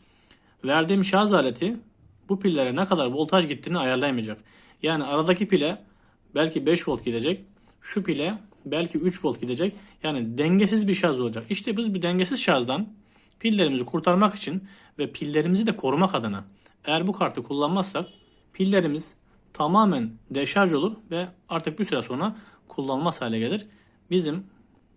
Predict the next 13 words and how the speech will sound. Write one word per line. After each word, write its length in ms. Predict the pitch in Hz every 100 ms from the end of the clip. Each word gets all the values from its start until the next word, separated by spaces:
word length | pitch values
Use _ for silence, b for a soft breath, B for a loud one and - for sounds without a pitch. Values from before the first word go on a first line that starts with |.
| -
lityum 340 | 165 - 175
pillerde 540 | 151 139 127 117 120 180 B B B
şarj 300 | - 165 196
işleminde 480 | 190 131 117 110 113
balans 320 | 156 190 190
görevini 300 | 139 117 113
üstlenmesi 520 | 131 - 151 160 160
için 300 | - 180 190 B B -
mutlaka 480 | 185 190 120 120 131
B 100 | 143
M 140 | 151
S 140 | 156
kartlarını 560 | 156 123 - 117 139